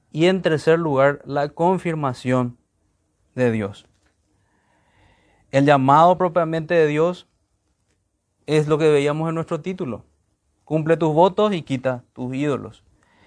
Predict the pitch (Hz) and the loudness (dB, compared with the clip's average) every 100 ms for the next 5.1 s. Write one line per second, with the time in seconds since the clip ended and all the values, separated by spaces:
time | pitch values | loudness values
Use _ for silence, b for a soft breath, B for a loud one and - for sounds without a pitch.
0 | b b b 139 151 175 175 185 214 175 | b b b 4 6 6 6 4 2 0
1 | 143 156 143 139 - 147 147 135 135 131 | -2 -2 -4 -4 -6 -6 -4 -6 -4 -6
2 | _ _ _ _ _ 139 135 135 156 139 | _ _ _ _ _ -2 2 2 -2 -8
3 | 123 120 _ _ _ _ _ _ _ _ | -8 -8 _ _ _ _ _ _ _ _
4 | _ _ _ _ 156 160 147 160 156 165 | _ _ _ _ -2 0 2 0 2 0
5 | 151 | 0